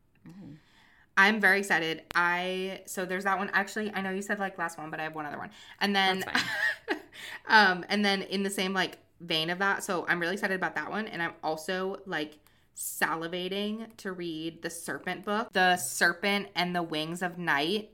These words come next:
Speaker 2: is the first book. And this, from trusted sources, Phoebe, this actually is what people say. So, sorry, I should clarify. I've heard that the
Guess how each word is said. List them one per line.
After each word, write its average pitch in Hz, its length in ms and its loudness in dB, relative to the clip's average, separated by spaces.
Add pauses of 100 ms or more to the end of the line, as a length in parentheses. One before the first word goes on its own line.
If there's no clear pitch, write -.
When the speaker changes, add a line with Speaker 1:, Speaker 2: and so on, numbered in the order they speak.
(120)
Speaker 2:
is 175 220 -6
the 156 460 0
first - 520 -2 (180)
book. - 460 0 (800)
And 160 880 0 (1300)
this, 175 580 0 (280)
from 190 240 2
trusted 196 680 0
sources, - 560 -6
Phoebe, - 460 -12 (480)
this 185 400 -2 (140)
actually 160 840 2 (260)
is 156 260 -4
what 147 160 -4
people 156 260 -8
say. - 200 -4
So, 151 200 2 (300)
sorry, - 240 2 (140)
I 208 100 10
should 226 200 -2
clarify. - 360 -12 (520)
I've 214 240 10
heard 220 400 4
that 190 160 -8
the 165 380 0